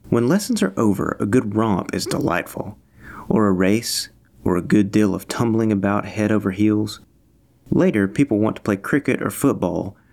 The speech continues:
or to ride bicycles or climb mountains. They think they do all these things just because it's fun, but really, good Esquire Restless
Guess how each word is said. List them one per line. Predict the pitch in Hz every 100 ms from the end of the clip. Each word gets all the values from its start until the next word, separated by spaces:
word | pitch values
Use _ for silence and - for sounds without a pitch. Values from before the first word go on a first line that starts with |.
| -
or | 117
to | 104
ride | 101 98 95
bicycles | 104 101 - 95 92 90
or | 92
climb | - 87 85
mountains. | 85 87 - - 92 - - _ _ _ _ _ _ _ -
They | 110
think | 180 185 -
they | 120
do | 110 117 -
all | 110
these | 113 117 -
things | 95 87 85
just | 135 -
because | - 107 98
it's | -
fun, | - 156 95 90 98 - _ _ _ _ _ -
but | -
really, | 143 220 170 127 127
good | - 143
Esquire | 127 - - 120 104
Restless | 110 127 - - -